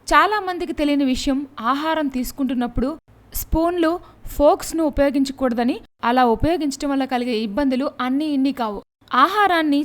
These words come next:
చేతివేళ్లతో తినడం వల్ల చేతివేళ్లు మెదడుకు మంచి సిగ్నల్స్ పంపుతాయి. చేతి స్పర్శ వలన శరీరానికి చాలా బలం వస్తుంది. చేతివేళ్లతో ఆహారం తీసుకోవడం వలన వేళ్లు పెదాలకు తగలగానే నోట్లో లాలాజలం ఊరుతుంది.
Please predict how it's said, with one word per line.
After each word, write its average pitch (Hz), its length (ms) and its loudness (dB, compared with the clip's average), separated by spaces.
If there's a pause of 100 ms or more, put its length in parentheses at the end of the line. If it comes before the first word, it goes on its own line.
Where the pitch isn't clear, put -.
(100)
చేతివేళ్లతో 269 600 0 (100)
తినడం 240 340 2
వల్ల 254 160 2 (440)
చేతివేళ్లు 294 540 4 (280)
మెదడుకు 294 400 0 (140)
మంచి 277 340 -2
సిగ్నల్స్ 269 440 0
పంపుతాయి. 214 420 -2 (400)
చేతి 381 260 0 (100)
స్పర్శ 269 300 -2 (120)
వలన 285 220 0 (240)
శరీరానికి 262 600 0 (240)
చాలా 240 380 -2
బలం 254 260 2
వస్తుంది. 226 380 0 (260)
చేతివేళ్లతో 320 680 2 (260)
ఆహారం 285 420 0
తీసుకోవడం 254 520 -2
వలన 262 200 2 (340)
వేళ్లు 330 320 4 (120)
పెదాలకు 285 480 0
తగలగానే 262 580 0 (300)
నోట్లో 285 360 2 (140)
లాలాజలం 269 680 2
ఊరుతుంది. 226 420 -4